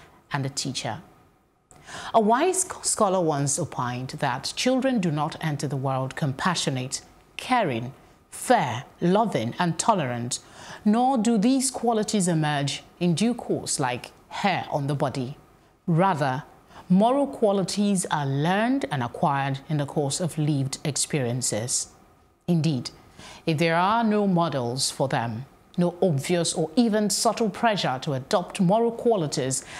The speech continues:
and no opportunity to imitate moral actions, the moral virtues may be missed, perhaps never to be acquired. So away from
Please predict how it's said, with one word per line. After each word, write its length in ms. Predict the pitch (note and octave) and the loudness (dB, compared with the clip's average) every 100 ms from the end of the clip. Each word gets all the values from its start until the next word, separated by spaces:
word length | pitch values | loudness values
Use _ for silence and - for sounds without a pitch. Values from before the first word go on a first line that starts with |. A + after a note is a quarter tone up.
| - | -4
and 260 | A3 F#3 G3+ | 0 4 4
no 200 | B3 E4 | 4 2
opportunity 720 | D#4+ A3 - D#3 C3+ A#2+ A#2+ - - | 2 0 0 0 -2 -4 -6 -8 -14
to 120 | - - | -10 -2
imitate 640 | B3+ C4 C4 A#3 C3+ C#3 - | 2 2 2 0 0 -4 0
moral 380 | D3+ D3 C#3 C#3+ | 0 2 0 0
actions, 760 | C#3 C3+ - F3 A#3+ - - - - _ _ - | -2 -2 -2 0 0 -2 -6 -14 -20 _ _ -4
the 80 | G3 | 2
moral 360 | F#3 A#3 C#4+ A#3+ | 4 4 2 2
virtues 720 | D#3+ G#3 G#3 G#3+ G3+ F#3 - - | 2 0 0 0 0 -2 -4 0
may 280 | E3+ A3 | 2 2
be 100 | A#3 | 2
missed, 480 | E3+ B2 - - - - | 0 -2 -4 -6 -8 -4
perhaps 680 | G#3+ G#3 A3+ - - - - - - - | -4 -2 -4 -4 -6 -6 -8 -20 -8 -2
never 300 | D#3+ D3+ C#3+ | -2 -2 -4
to 140 | - | -2
be 100 | D3 | -2
acquired. 560 | C3+ - B2 A#2 B2 - - _ _ _ - - - - | -2 -2 -2 -4 -8 -14 -20 _ _ _ -20 -16 -12 -2
So 240 | - C4 | 2 4
away 460 | C4 G3 B3 D#4+ F#4 | 6 6 6 4 2
from 340 | - C#4 F#3 | 2 2 2